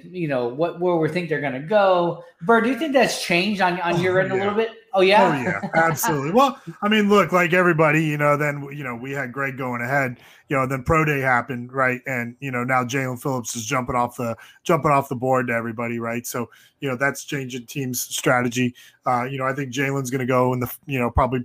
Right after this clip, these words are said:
Speaker 2: anywhere from pick ten to, to fifteen. Um, you know, I think he's gonna go. And I think Russo's gonna drop anywhere from fifteen to thirty. Uh, you know, Quincy and, uh, Quincy's probably gonna drop s-, well, Quincy and Brevin probably anywhere from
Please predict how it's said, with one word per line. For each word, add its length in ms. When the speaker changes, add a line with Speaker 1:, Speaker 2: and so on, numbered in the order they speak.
Speaker 2:
anywhere 260
from 140
pick 220
ten 260
to, 260
to 120
fifteen. 560
Um, 400
you 140
know, 80
I 60
think 160
he's 160
gonna 140
go. 240
And 120
I 120
think 320
Russo's 580
gonna 160
drop 260
anywhere 300
from 160
fifteen 460
to 100
thirty. 480
Uh, 240
you 80
know, 80
Quincy 680
and, 260
uh, 320
Quincy's 320
probably 280
gonna 140
drop 300
s-, 220
well, 200
Quincy 340
and 140
Brevin 340
probably 300
anywhere 400
from 260